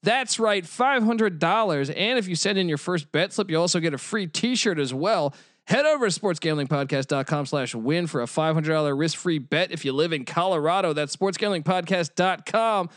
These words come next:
slash win. That's W Y N N.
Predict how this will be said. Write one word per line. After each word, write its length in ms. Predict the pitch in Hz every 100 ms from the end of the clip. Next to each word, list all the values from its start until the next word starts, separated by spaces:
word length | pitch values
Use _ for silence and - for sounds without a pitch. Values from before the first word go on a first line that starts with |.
| _ -
slash 500 | - 208 208 196 -
win. 300 | 190 269 254
That's 180 | 190 -
W 360 | 208 233 240
Y 600 | 220 202 202 202 208 208 -
N 460 | 196 170 160 160 160
N. 560 | 175 147 131 117 101